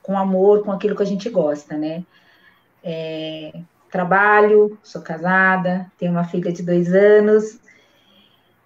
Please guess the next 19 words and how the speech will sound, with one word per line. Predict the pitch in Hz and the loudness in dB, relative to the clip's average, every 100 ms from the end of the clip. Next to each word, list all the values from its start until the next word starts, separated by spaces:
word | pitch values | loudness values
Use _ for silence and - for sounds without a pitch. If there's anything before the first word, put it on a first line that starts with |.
| _ _ - | _ _ -12
E | |
correr, | - 240 214 240 269 269 | -2 0 4 6 6 4
como | 214 202 | 0 0
o | 208 | 2
Teco | 196 196 | 2 2
acabou | 196 185 175 185 | 0 0 0 -2
de | 180 | -4
falar, | 170 165 180 208 - - | -6 0 2 2 -2 -4
é | 175 | -4
um | 190 | -2
desafio, | 190 185 180 185 180 - 220 220 190 | -2 -2 -2 -2 -4 -6 -4 -2 0
gente, | 180 175 165 - 170 - | 0 -2 -6 -10 -14 -8
porque, | 185 175 - - 180 180 175 165 165 _ _ _ _ - | -8 -8 -8 -6 -4 -2 -2 -4 -10 _ _ _ _ -10
é, | 180 175 165 170 _ _ _ _ _ _ - | -6 -4 -4 -8 _ _ _ _ _ _ -6
requer | - 208 240 247 247 | -2 0 2 0 0
disciplina, | 247 - 294 - 233 240 175 | -6 -6 -8 -4 0 0 0
né? | 170 185 202 202 - | 0 0 0 -4 -10
E, | 175 175 165 160 156 156 - _ _ _ _ _ _ _ _ _ _ _ _ - | -10 -6 -6 -6 -8 -10 -14 _ _ _ _ _ _ _ _ _ _ _ _ -14
e | 202 196 | -10 -10